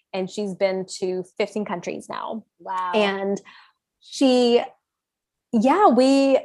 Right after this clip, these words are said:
Speaker 1: it was one of those things I was like, "It's not possible." And then, like, a day later, I was like, "Okay, we're doing it." And I didn't know how well it would go. I didn't know how it was gonna happen. I just know that we had to do it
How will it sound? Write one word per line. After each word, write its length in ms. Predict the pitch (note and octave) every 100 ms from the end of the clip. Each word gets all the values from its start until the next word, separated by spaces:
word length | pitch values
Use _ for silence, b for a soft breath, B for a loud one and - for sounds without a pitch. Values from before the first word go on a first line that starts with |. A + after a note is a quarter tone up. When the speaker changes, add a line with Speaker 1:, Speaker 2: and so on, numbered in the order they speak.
| - _ _
Speaker 1:
it 80 | C4
was 140 | C#4+
one 160 | C4 F4+ A#4+
of 80 |
those 180 | G#4 F#4+
things 300 | - E4 E4
I 60 | C4+
was 80 | A3
like, 140 | G3+
"It's 160 | G3 -
not 220 | G3+ G3
possible." 600 | - F3 - F3 F#3 F#3 -
And 120 | G#3+
then, 140 | G#3+
like, 220 | G#3+ G3+ -
a 60 | G3+
day 280 | F#3+ F#3
later, 220 | F#3 F#3 F#3
I 20 |
was 120 | E3+
like, 140 | F#3
"Okay, 140 | F#3 G#3
we're 160 | F3+
doing 340 | E3 F#3+ F#3 -
it." 60 | - - _ _ _
And 100 | G#3+
I 100 | A3+
didn't 300 | A3+ D#4+ D4+
know 280 | B3 A#3+ B3
how 280 | A#3+ A3 G#3 - G3
well 360 | F#3+ F#3 G3+
it 80 | G#3+
would 260 | G#3 G#3 F3
go. 180 | G3+ G3+
I 100 | G3+
didn't 260 | B3 A3+
know 400 | G#3+ G#3+ G#3 G3+ - _ _ _
how 380 | - - G3+ G3
it 60 |
was 140 | A3 G#3
gonna 160 | G3+
happen. 360 | G3 - F3+ G#3
I 60 | F#3+
just 160 | F#3+
know 100 | G3+
that 140 | F#3 -
we 100 | F#3+
had 240 | - G2
to 100 | - -
do 140 | -
it 160 | G2